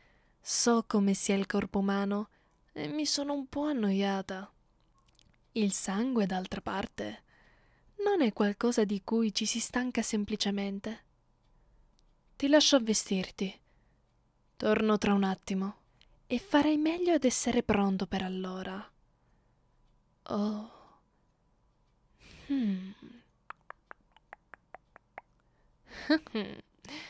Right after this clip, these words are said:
Eccellente. Finalmente vedi cosa ti porterà ad essere punito.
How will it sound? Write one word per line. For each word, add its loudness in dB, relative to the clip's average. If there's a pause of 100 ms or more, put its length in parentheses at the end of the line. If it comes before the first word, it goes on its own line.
(440)
Eccellente. -4 (540)
Finalmente 4
vedi 0
cosa -4
ti -2
porterà -2
ad -2
essere -2
punito. -6